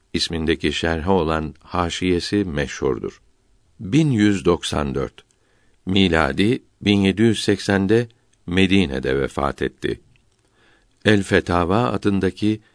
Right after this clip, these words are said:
iki cilt kitabında, Ey Abdülvehhab oğlu, Müslümanlara dil uzatma.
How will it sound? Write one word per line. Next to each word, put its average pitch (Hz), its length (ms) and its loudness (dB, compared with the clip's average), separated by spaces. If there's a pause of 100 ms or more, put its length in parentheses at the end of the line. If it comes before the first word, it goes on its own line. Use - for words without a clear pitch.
(240)
iki 131 320 -4
cilt 95 340 -2
kitabında, 76 720 -2 (960)
Ey 127 260 0
Abdülvehhab 78 800 -2
oğlu, 64 380 -4 (760)
Müslümanlara 82 800 0
dil 71 140 -2
uzatma. 65 580 -4